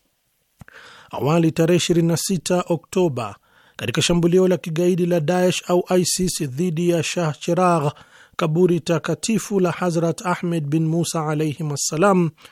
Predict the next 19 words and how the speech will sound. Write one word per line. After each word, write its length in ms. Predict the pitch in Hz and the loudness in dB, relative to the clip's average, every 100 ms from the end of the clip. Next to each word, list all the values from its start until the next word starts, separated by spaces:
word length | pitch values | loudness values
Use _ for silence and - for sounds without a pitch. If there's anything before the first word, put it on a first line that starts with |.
| _ | _
katika 320 | - 214 - 190 | 0 2 2 0
mji 260 | 202 170 | 0 0
wa 180 | 175 151 | -2 -2
Shiraz, 520 | - 156 170 196 208 - - - _ | -4 -2 2 2 2 0 -8 -20 _
mji 260 | 202 165 175 | 2 4 0
mkuu 300 | - 185 175 | 0 -2 -2
wa 80 | |
mkoa 340 | 160 - 170 165 | -2 -4 -2 -2
wa 60 | |
Fars 440 | 147 - 156 - - | -2 -4 -6 -6 -8
wa 180 | 151 160 | -6 -2
Iran, 460 | 170 220 180 156 - _ - _ 139 | 2 4 4 0 -4 _ -20 _ -2
watu 520 | 143 196 196 - 180 | 2 2 0 -4 -6
kumi 240 | 180 180 | 0 0
na 120 | 170 | 0
tatu, 600 | 156 - 185 175 160 180 | -2 -2 0 0 -2 -4
wakiwemo 560 | 170 - - 165 165 156 | -4 -4 -4 -2 -2 -4
watoto 460 | 147 - 151 - 151 | -6 -6 -8 -6 -6
wawili, 480 | 147 226 226 190 | 0 2 4 2